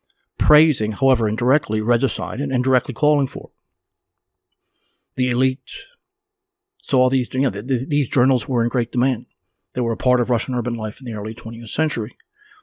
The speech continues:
And the one thing they all had in common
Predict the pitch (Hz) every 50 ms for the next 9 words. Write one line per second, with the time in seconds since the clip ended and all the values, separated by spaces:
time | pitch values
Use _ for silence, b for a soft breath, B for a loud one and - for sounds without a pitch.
0 | b b b b _ _ _ _ _ _ _ _ _ _ _ _ _ - 113 117
1 | 120 131 139 139 131 - 131 127 127 117 123 127 131 120 110 123 120 120 113 -
2 | 175 196 185 147 123 123 113